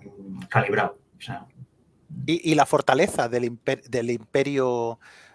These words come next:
Speaker 2: del imperio soviético y de la capacidad, digamos, de, no solo de, digamos, del, del ciudadano soviético,
Speaker 1: Y,
Speaker 2: de
Speaker 1: sí,
Speaker 2: <laughs>
Speaker 1: no solo la, la fortaleza de los, del ciudadano soviético, sino la, la torpeza con la que los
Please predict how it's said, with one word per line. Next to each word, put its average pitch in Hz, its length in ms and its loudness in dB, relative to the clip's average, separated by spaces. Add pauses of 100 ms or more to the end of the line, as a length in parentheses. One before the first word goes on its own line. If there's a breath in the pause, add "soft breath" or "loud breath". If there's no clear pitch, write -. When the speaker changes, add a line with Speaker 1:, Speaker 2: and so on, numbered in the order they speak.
(140)
Speaker 2:
del 123 260 -4
imperio 143 320 0
soviético 156 640 -2
y 170 40 0
de 131 80 2
la 127 80 0
capacidad, 127 520 -2
digamos, 143 460 -4
de, 123 300 -6
no 123 540 -14
solo 147 220 6
de, 127 180 0
digamos, 120 360 -6
del, 104 180 -6 (200 loud breath)
del 123 180 2
ciudadano 117 360 2
soviético, 117 600 -2 (520)
Speaker 1:
Y, 131 120 8
Speaker 2:
de 107 320 6
Speaker 1:
sí, 147 420 0
Speaker 2:
<laughs> - 920 0
Speaker 1:
no 135 120 10
solo 160 280 6 (280)
la, 139 140 4 (120)
la 127 120 4
fortaleza 123 640 6
de 113 160 2
los, 110 420 -2
del 107 400 0
ciudadano 107 640 2
soviético, 120 560 0
sino 107 280 0
la, 98 220 0
la 98 220 -2
torpeza 131 760 2
con 95 220 -6
la - 160 -6
que - 160 -8
los 95 440 -6